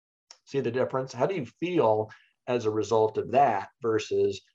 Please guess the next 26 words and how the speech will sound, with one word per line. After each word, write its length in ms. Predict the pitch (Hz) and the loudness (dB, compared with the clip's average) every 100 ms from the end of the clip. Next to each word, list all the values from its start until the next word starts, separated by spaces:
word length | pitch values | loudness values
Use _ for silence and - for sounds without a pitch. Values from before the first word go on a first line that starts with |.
| _ _ - | _ _ -4
"I've 180 | 120 156 | -2 4
got 180 | 160 151 | 4 4
my 120 | 139 | 0
circular 600 | - 156 151 147 143 135 | 2 2 2 0 2 0
with 160 | 117 | -2
all 180 | 123 143 | 0 0
these 260 | 143 131 117 | -2 -6 -6
Black 300 | 127 131 135 - | -2 -2 -2 -4
Friday 680 | 127 131 127 120 117 120 151 | 0 2 2 0 0 -4 -6
doorbuster 680 | 127 131 127 123 - 113 107 | 0 0 2 0 -2 -6 -6
deals, 440 | 123 135 117 110 101 | -4 2 2 2 0
and 100 | 107 | -6
I'm 120 | 117 | -6
just 120 | - | -4
gonna 140 | 113 104 | -4 -4
come 240 | - 139 | -6 -2
in 320 | 131 120 120 _ _ _ _ | -2 -2 -4 _ _ _ _
and 480 | 127 113 110 107 107 | -2 0 0 -2 -2
buy 240 | 117 120 123 | 2 4 2
as 140 | 120 | 0
much 180 | 123 127 | -4 -4
as 100 | 117 | -2
I 120 | 104 | -2
can 500 | - 117 113 117 110 - | -2 -2 -2 -2 -6 -8
on 200 | 107 101 | -8 -6
sale"? 500 | - 139 104 98 | -2 2 2 0